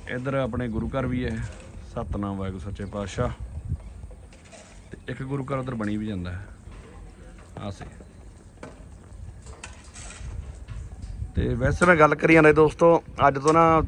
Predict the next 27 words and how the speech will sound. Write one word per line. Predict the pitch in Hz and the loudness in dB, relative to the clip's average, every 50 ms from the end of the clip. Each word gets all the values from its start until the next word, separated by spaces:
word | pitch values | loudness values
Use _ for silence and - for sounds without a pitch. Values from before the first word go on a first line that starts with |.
| - - - - - | -2 -6 -4 2 4
ਪੰਜ | 143 143 143 - | 4 4 4 2
ਛੇ | - 147 | 0 4
ਸਾਲ | 131 143 143 143 | 6 6 6 6
ਪਹਿਲਾਂ, | 131 143 143 147 143 143 139 | 6 4 6 6 6 4 4
ਜਦੋਂ | 123 117 127 120 131 131 131 131 127 120 | 2 0 0 2 2 2 2 2 0 0
ਜ਼ਿਆਦਾ | 120 120 135 135 147 165 170 | 4 8 8 10 10 10 8
ਹੋ | 165 143 | 6 6
ਗਿਆ | 139 151 | 6 4
ਨਾ | 151 139 | 2 2
ਟਾਈਮ, | 127 110 104 95 | 2 2 0 -2
ਅਹ, | 82 - - - - - - - - - - - - - - - - - - - - 95 113 117 117 | -6 -8 -14 -18 -18 -18 -18 -20 -20 -20 -20 -20 -20 -20 -20 -20 -20 -20 -16 -10 -6 -2 0 0 2
ਗੱਲ | 113 110 127 131 139 | 6 8 8 8 8
ਕਰਦੇ | 131 143 143 127 123 151 | 8 6 6 6 6 6
ਹੁੰਦੇ | 151 147 143 | 6 6 4
ਸੀ | 143 | 4
ਜਦੋਂ | 139 143 131 143 | 4 4 6 6
ਆਪਣਾ | 139 135 131 139 139 139 | 6 6 6 4 4 6
ਏਅਰਪੋਰਟ | 139 143 147 147 - 160 151 143 | 6 6 6 6 6 6 8 8
ਰੋਡ | 139 135 | 8 6
ਬਣੀ | 131 127 131 131 131 | 8 6 4 4 4
ਹੈ, | 131 | 4
ਵੀ | 131 131 | 4 6
ਐਰੋ | 127 127 123 123 | 6 6 6 6
ਸਿਟੀ | 117 135 131 143 | 4 2 0 2
ਬਣੀ | 135 131 127 123 123 | 2 2 2 2 2
ਹੈ, | 123 117 101 98 - - - - - - | 0 0 -2 -6 -10 -16 -20 -16 -10 -6
ਵੀ | 120 131 110 | -4 -4 -2